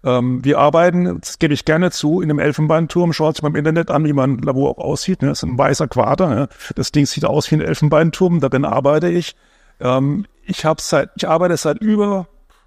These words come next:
vierzig Jahren mit, ähm, <clears throat> länger noch, mit, mit jungen, ähm,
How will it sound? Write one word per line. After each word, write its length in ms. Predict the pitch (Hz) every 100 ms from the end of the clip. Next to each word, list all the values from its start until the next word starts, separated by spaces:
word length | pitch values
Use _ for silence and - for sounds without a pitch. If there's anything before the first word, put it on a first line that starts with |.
| _ _
vierzig 380 | 151 131 175 139
Jahren 340 | 143 143 170 - _ _ -
mit, 360 | 139 160 - -
ähm, 240 | 156 151 - - - _
<clears throat> 420 | _ _ _ _ -
länger 280 | 156 170
noch, 160 | 110 110
mit, 180 | 139 143
mit 220 | 135 120
jungen, 340 | 170 185 180 - _ _ _ -
ähm, 480 | 139 143 139 180